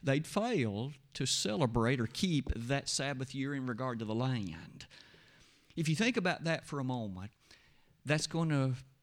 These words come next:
occupy a very important position in just a moment. Four hundred ninety years. I say that because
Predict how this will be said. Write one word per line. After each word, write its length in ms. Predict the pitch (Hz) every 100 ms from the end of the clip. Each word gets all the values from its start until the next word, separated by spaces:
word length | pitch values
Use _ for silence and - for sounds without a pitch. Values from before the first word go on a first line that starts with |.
| -
occupy 680 | - 156 160 156 - 160 143
a 20 |
very 340 | 123 139 160 175
important 440 | 170 175 170 -
position 500 | 165 165 160 147 113
in 80 | 120
just 220 | 123 -
a 40 |
moment. 460 | 131 127 107 82 - - - -
Four 300 | - 165 208
hundred 260 | 208 190
ninety 320 | 165 170 175
years. 800 | 165 147 143 107 87 - - - - - - - - - -
I 60 |
say 320 | 139 - 214 240
that 240 | 156 -
because 880 | - - 123 104 90 90 113 151 -